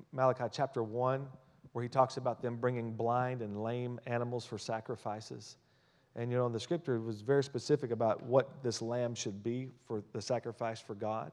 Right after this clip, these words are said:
for their sin, and, and offer it to God. It was supposed to be a lamb without blemish. You remember that? But, but they, they were disregarding the whole temple sacrifices and, and just accounting it as a casual thing, all right? And just bringing something along the way,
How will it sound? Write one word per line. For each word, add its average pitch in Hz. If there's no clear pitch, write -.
for 113
their 104
sin, 131
and, 104
and 113
offer 117
it 107
to 110
God. 120
It 117
was 117
supposed 120
to 110
be 110
a 107
lamb 113
without 107
blemish. 110
You 107
remember 107
that? 117
But, 113
but 113
they, 135
they 131
were 120
disregarding 123
the 107
whole 113
temple 123
sacrifices 117
and, 101
and 110
just 110
accounting 135
it 131
as 113
a 107
casual 117
thing, 92
all 110
right? 113
And 110
just 120
bringing 127
something 139
along 120
the 117
way, 98